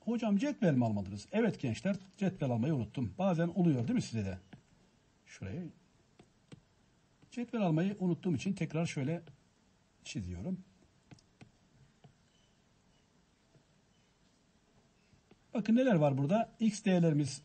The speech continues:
eksi sonsuz, artı sonsuz, eksi altı ve artı altı var. Burada f değerlerimiz. Eşitlik var mı? Yok. Bakın buna dikkat edin arkadaşlar. Sadece büyük diyor.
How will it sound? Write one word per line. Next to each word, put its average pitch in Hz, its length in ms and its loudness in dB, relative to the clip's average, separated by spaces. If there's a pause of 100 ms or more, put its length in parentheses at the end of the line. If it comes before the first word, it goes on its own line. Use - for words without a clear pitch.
(120)
eksi 202 280 -2
sonsuz, 202 640 0 (300)
artı 165 300 4
sonsuz, 160 540 -2 (520)
eksi 190 300 0
altı 185 440 0
ve 165 260 2
artı 131 300 2
altı 101 220 -4
var. 175 180 2
Burada 156 220 0
f 160 260 -2
değerlerimiz. 127 500 -2 (600)
Eşitlik 240 440 2
var 208 160 6
mı? 247 100 6
Yok. 170 220 2
Bakın 220 260 4
buna 240 160 2
dikkat 220 220 2
edin 151 100 2
arkadaşlar. 139 360 -2
Sadece 196 380 4
büyük 175 280 2
diyor. 92 240 -4